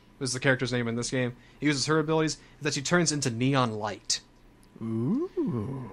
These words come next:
Speaker 1: So all you gotta do is just hold circle, and boom, you're going, like, seventy miles an hour, just going over buildings and everything, and it doesn't cost anything, and it's immediate, and you keep it throughout the whole game. It's pr-, it's a pretty short game still, but it, uh, it just,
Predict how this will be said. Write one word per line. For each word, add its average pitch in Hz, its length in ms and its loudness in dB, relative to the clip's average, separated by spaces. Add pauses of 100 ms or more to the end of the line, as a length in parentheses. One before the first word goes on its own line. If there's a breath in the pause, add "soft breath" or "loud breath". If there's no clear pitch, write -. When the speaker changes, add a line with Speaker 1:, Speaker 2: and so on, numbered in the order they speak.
Speaker 1:
So 135 560 4
all 151 120 2
you 151 60 0
gotta 151 120 4
do 151 200 4
is 135 100 4
just 135 300 -2
hold 165 320 6
circle, 139 560 6 (200 loud breath)
and 123 320 2
boom, 160 320 8
you're 123 80 2
going, 139 200 4
like, 120 140 -2
seventy 147 460 4
miles 131 320 2
an 123 80 -2
hour, 113 360 0
just 120 380 0 (120)
going 147 320 4
over 139 180 4
buildings 135 320 2
and 120 180 -2
everything, 120 640 0
and 123 120 -4
it 127 40 2
doesn't 127 300 0
cost 151 400 0
anything, 147 460 0
and 123 100 0
it's 117 120 -2
immediate, 135 600 2
and 117 100 -2
you 101 100 -4
keep 151 300 2
it 151 60 -4
throughout 135 220 -2
the 127 60 -6
whole 143 260 2
game. 143 400 2 (240 loud breath)
It's - 160 -2
pr-, - 180 -8
it's 131 100 -2
a 135 60 -4
pretty 127 160 0
short 117 300 -2
game 123 200 -4
still, 104 300 -4
but 110 320 -6 (300 loud breath)
it, 147 240 -2
uh, 131 120 -4
it 165 180 0
just, - 420 0